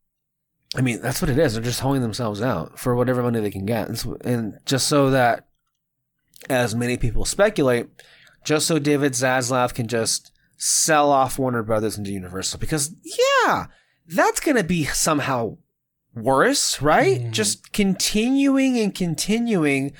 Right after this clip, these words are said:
Speaker 1: to just go with merger after merger after merger,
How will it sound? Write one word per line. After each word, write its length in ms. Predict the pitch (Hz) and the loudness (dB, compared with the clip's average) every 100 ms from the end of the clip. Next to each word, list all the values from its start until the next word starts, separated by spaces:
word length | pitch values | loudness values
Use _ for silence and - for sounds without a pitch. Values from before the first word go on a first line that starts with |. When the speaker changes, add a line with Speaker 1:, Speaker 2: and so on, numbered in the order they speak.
| - - - _ _ | -20 -20 -20 _ _
Speaker 1:
to 100 | - | -8
just 260 | 131 123 - | -4 -4 0
go 140 | 131 | 0
with 200 | 113 101 | 0 -2
merger 560 | 98 147 214 233 240 208 | 0 2 4 4 2 2
after 320 | 151 - 131 | 2 0 -4
merger 500 | 104 139 208 208 202 | -2 2 2 2 2
after 320 | 143 104 - | 2 0 -4
merger, 720 | 98 120 185 214 196 208 208 | -4 0 0 0 0 2 2